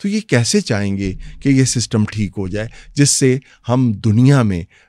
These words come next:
अ, दूसरी, अ, जो दूसरे ममालिक हैं, वहाँ पे हम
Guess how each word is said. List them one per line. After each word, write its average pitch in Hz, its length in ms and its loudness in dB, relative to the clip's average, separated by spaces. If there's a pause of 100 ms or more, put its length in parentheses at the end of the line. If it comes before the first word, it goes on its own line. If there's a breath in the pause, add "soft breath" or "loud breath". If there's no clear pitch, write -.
अ, 107 220 -4
दूसरी, 120 680 -2
अ, 104 240 -6
जो 98 340 -2
दूसरे 110 380 -4
ममालिक 101 480 -2
हैं, 98 120 -6 (280 loud breath)
वहाँ 110 260 -2
पे 113 100 -6
हम 107 240 -2